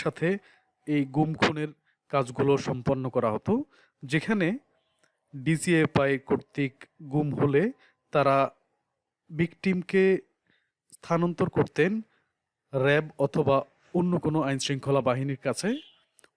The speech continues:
অথবা সাদা পোশাকে ডিবি পরিচয়ে গুম করা হলে তাদেরকে রাখা হতো ডিজিএফআই এর হেফাজতে, যেখানে অনেকগুলো সংগঠন একত্রে খুব ডিসিপ্লিনের সাথে কাজ করা হয়েছে,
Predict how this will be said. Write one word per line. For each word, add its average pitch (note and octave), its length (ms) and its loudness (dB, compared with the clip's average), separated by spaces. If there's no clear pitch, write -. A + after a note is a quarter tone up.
অথবা A3+ 260 2
সাদা C#3+ 260 2
পোশাকে F3+ 420 0
ডিবি E3 300 0
পরিচয়ে D3 460 2
গুম D3+ 140 -2
করা D#3 220 4
হলে C#3+ 200 2
তাদেরকে D#3 380 2
রাখা C#3+ 260 -2
হতো C3+ 180 -2
ডিজিএফআই C3 540 -2
এর A2+ 120 -6
হেফাজতে, A#2 480 -6
যেখানে F#3+ 360 -2
অনেকগুলো F#3+ 460 2
সংগঠন E3 540 0
একত্রে D3+ 380 0
খুব F#3+ 120 -2
ডিসিপ্লিনের F3 580 -2
সাথে F3 240 -2
কাজ C#3+ 100 -2
করা D3 200 2
হয়েছে, C#3 320 2